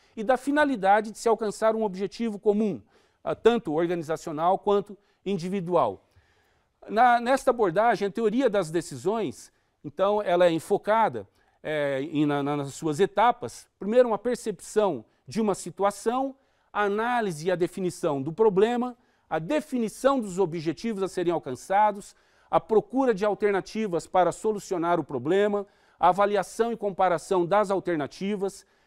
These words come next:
a escolha da alternativa mais adequada e a implementação da alternativa escolhida. De, eh, consequentemente, vem a abordagem contingencial, que busca uma maior flexibilidade e agilidade,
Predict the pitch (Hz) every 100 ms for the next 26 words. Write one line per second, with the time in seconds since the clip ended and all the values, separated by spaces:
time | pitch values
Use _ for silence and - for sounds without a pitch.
0 | _ - 180 - - - 247 262 214 185
1 | 180 180 170 156 180 160 147 147 135 123
2 | - 165 180 180 185 _ _ 175 180 180
3 | 196 185 175 160 - 165 165 165 _ _
4 | 143 151 151 160 147 - 165 147 - -
5 | - 175 156 113 92 - _ _ _ _
6 | - 143 214 - 156 147 139 131 - _
7 | 214 214 196 202 190 190 165 - 143 165
8 | 131 120 135 156 156 139 131 110 117 -
9 | 240 - 170 143 143 - 196 190 247 -
10 | _ _ 208 165 247 247 208 185 175 185
11 | 180 - 240 262 - 196 190 156 180 185
12 | 147 131 _ _ - 165 139 175 147 165
13 | 185 185